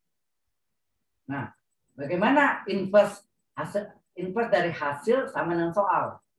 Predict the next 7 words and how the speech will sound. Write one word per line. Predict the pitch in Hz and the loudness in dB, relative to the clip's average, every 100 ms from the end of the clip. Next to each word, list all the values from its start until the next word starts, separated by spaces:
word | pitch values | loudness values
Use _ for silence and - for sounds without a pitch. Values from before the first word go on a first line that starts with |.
| _ _ _ _ | _ _ _ _
Seperti | 139 180 175 | -12 -4 -4
integral, | 156 180 180 214 220 | -2 -2 2 4 4
ya | 202 | 2
kan? | 208 - _ _ _ _ _ _ | -4 -6 _ _ _ _ _ _
Hasil | 160 170 220 214 | -8 -2 0 0
integral | 196 135 220 247 | -2 -2 0 0
didiferensialkan | 185 175 170 - 151 139 156 151 175 208 214 | -2 -4 -4 -4 -6 -4 -2 -2 -2 -4 -6